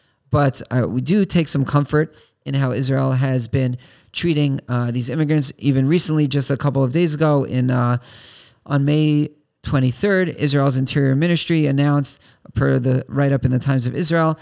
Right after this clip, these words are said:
that will extend the tourist visas of Ukrainian citizens currently in Israel, uh, for at least another month.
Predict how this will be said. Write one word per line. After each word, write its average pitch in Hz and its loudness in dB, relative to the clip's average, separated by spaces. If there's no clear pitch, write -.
that 147 0
will 135 2
extend 156 0
the 123 0
tourist 170 0
visas 151 0
of 139 -2
Ukrainian 135 0
citizens 135 -2
currently 135 0
in 123 -2
Israel, 127 0
uh, 127 0
for 135 0
at 127 0
least 151 0
another 131 0
month. 196 -2